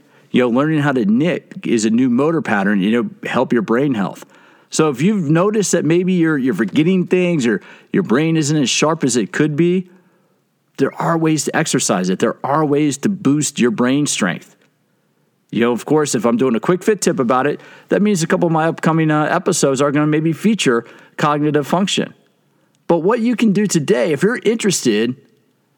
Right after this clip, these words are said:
in how you can promote good brain health, number one, be active. <laughs> It doesn't have to always be high-intensity activity. Just being active promotes blood flow and promotes oxygen flow to your brain.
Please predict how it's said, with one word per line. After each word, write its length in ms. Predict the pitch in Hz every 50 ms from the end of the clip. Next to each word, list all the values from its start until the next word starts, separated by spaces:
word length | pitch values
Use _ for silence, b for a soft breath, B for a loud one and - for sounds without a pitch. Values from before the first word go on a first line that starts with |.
| _ _ - -
in 100 | 151 151
how 200 | 131 160 175 208
you 120 | 214 196
can 140 | 170 - 160
promote 400 | 131 143 139 151 175 185 - 110
good 260 | - 143 160 165 135
brain 300 | 104 131 143 160 185 170
health, 180 | 135 123 123 -
number 200 | 170 208 214 247
one, 400 | 233 240 240 233 208 180 160 b b b b b b b _ - 208
be 300 | 165 170 175 170 170 - -
active. 840 | 104 117 123 135 139 - - 90 - - - - - - - - - - - -
<laughs> 160 | - - -
It 100 | - 127
doesn't 260 | 131 180 214 202 214
have 100 | 208 208
to 80 | 208 214
always 280 | 175 185 208 202 165
be 120 | 143 185 180
high-intensity 640 | 170 175 175 180 170 143 - 185 185 175 - 175 165
activity. 340 | 165 - 208 214 175 120
Just 360 | 113 135 160 - - 107 104 90
being 460 | 143 160 175 185 185 180 180 180 - -
active 520 | - 143 156 165 170 - - 120 120 117 B B B B _
promotes 360 | - 143 131 139 151 165 139
blood 360 | - - - 139 156 165 170 -
flow 160 | - 143 127
and 100 | 120 -
promotes 300 | - 139 143 143 131 - -
oxygen 380 | - 117 135 135 - - 143 131
flow 240 | 131 - 117 113 104
to 120 | - -
your 120 | 117 120 120
brain. 400 | 123 160 190 208 160 - -